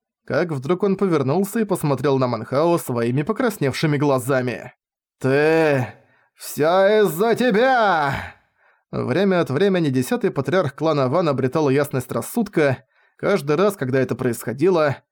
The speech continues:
все его естество пронизывало вина и боль.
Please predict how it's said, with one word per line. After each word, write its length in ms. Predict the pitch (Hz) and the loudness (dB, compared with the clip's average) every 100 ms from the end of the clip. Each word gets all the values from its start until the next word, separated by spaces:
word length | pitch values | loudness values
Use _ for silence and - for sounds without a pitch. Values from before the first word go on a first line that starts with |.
| _ _ | _ _
все 300 | - - 254 | -12 -4 0
его 280 | 180 160 | 2 2
естество 680 | 175 143 - 131 - 175 214 | 2 0 -2 -4 -2 0 0
пронизывало 680 | 151 135 196 156 151 147 143 | 0 0 2 2 0 2 2
вина 340 | 135 147 156 | 2 2 2
и 80 | 135 | 2
боль. 520 | 131 147 123 90 131 | 2 2 0 -2 -10